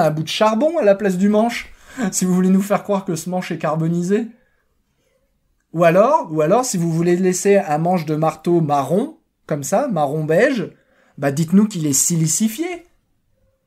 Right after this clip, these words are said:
Au moins, ce sera cohérent avec ce qu'on voit. <laughs> Je veux dire, oui, ils font même pas d'effort pour essayer de nous faire croire qu'ils ont raison. Je veux dire, c'est, non seulement c'est un faux, mais c'est un faux grossier. C'est ça que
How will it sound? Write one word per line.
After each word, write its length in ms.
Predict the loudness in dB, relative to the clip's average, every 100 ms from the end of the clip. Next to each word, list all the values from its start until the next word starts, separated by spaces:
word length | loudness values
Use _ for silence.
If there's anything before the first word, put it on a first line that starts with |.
| _
Au 120 | -2
moins, 220 | 2 2 2
ce 140 | -2
sera 220 | -2 -4
cohérent 480 | -2 0 2 2 2
avec 260 | 2 0 -6
ce 100 | -6
qu'on 160 | -4
voit. 320 | -2 -2 -2 -6 _ -10
<laughs> 100 | 2
Je 60 | 4
veux 100 | 4
dire, 240 | 2 0 -4 -14 -16 -4
oui, 140 | 0 0
ils 60 |
font 140 | 2 2
même 180 | 2
pas 140 | 2 2
d'effort 480 | 2 0 0 -2 0
pour 140 | -2
essayer 200 | 0 0
de 60 | 0
nous 80 |
faire 180 | 0 -2
croire 240 | -2 -8 -4
qu'ils 220 | -4 -2
ont 80 | -2
raison. 420 | 0 0 0 -4
Je 60 | -4
veux 60 |
dire, 140 | -6 -4
c'est, 180 | -8 -10 -20 -12
non 160 | -2 -2
seulement 400 | 2 0 2 0
c'est 180 | -2 -4
un 160 | -4
faux, 340 | -6 -6 -2 -2
mais 100 | -2
c'est 160 | -6 -12
un 100 | -14
faux 400 | -8 -6 -6 -8
grossier. 800 | -12 -8 -4 -4 -4 -4 -6 -8 _ _
C'est 140 | -12 -8
ça 200 | -4 -2
que 680 | -2 -4 -6 -6 -6 -6